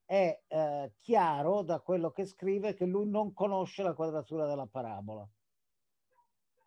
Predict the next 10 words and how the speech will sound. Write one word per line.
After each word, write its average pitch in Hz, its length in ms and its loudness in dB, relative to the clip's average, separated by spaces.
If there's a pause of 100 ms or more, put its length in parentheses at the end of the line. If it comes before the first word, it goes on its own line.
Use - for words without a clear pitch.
(1400)
Da 139 300 2
tutto 220 480 0
questo 208 540 0
sembra 180 360 -2
dedursi 185 720 -4
che 208 220 -2
lo 170 160 0
studio 170 540 -2
di 156 120 -4
Archimede, 165 1000 -4